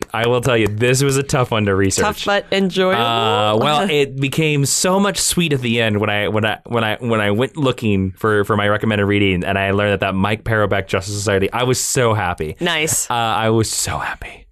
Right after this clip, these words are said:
Speaker 1: I learned a lot of, there's a lot of cool D C books coming out in the next couple of months, I'm telling you. Woo!
Speaker 2: Nice.
Speaker 1: They're, they're collecting a lot of cool nineties stuff.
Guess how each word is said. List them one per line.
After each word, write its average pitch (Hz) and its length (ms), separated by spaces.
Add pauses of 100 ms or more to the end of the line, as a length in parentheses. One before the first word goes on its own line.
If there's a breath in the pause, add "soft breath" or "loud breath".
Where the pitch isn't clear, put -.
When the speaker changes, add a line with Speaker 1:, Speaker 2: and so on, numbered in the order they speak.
(180)
Speaker 1:
I 131 120
learned 196 240
a - 20
lot 120 240
of, 175 100
there's 165 140
a 208 60
lot 147 240
of 214 80
cool 240 180
D 240 160
C 247 160
books 262 240
coming 139 220
out 123 80
in 117 60
the 117 60
next 117 160
couple 117 120
of 107 80
months, 113 180
I'm 127 100
telling 175 220
you. 117 140
Woo! 440 280 (120)
Speaker 2:
Nice. 175 340
Speaker 1:
They're, - 40
they're 214 120
collecting 170 240
a 104 60
lot 131 160
of 160 40
cool 170 160
nineties 131 280
stuff. 76 200